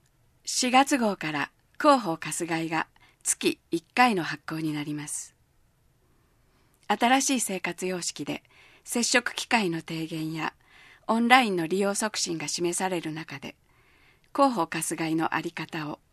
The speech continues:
見直しました。これまで毎月二回、一日号で市政の特集や新規事業、施策など、かすがい早々、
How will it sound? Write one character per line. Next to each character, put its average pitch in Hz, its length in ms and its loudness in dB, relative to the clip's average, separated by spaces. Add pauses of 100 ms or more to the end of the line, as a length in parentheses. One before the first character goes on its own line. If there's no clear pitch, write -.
見 156 80 -6
直 156 200 -6
し - 140 -8
ま 147 100 -6
し - 120 -8
た。 - 140 -10 (1300)
こ 214 120 0
れ 233 120 2
ま 254 140 4
で 180 260 0
毎 165 260 -4
月 - 380 -6
二 185 160 -4
回、 208 300 -4 (800)
一 240 240 -2
日 247 300 0
号 165 200 -6
で 156 200 -8 (720)
市 - 180 0
政 202 340 2
の 151 80 -6
特 - 220 -8
集 175 280 0
や 165 220 2 (180)
新 233 320 0
規 226 180 -2
事 214 140 -4
業、 165 280 -2 (400)
施 - 200 -4
策 170 380 -4 (140)
な 180 140 0
ど、 - 120 -6 (1500)
か 180 140 0
す 202 160 -2
が 196 140 6
い 196 100 0
早 190 300 0
々、 170 300 2